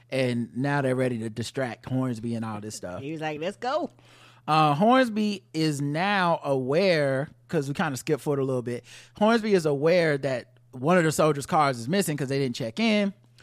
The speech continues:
Speaker 2: Right.
Speaker 1: And he's like, "Okay, we gotta warn the Commonwealth because they probably heading back,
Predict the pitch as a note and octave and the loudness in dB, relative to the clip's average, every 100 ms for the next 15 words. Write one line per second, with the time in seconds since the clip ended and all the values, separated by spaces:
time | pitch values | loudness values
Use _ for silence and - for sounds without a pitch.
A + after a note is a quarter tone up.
0 | - - D3 D3 C3+ - D#3+ D#3 D3+ D3 | -20 -10 -6 -6 -6 -2 0 2 0 0
1 | G3+ F#3+ E3 D3+ B2+ D3+ F3 F3+ C#3+ G3 | 0 2 2 0 -2 0 2 2 0 2
2 | G#3 D#3 D3 D3+ C3+ - G#3+ F#3+ F3+ E3 | 2 2 0 -2 -2 0 0 2 2 0
3 | - - C#3 C#3+ C#3 F#3+ G3 F#3 E3 E3 | -2 -4 -2 -2 -2 0 2 2 0 0
4 | D3 C#3 C3 D#3+ D3 C3+ - | -2 -2 -2 -2 -2 -4 -10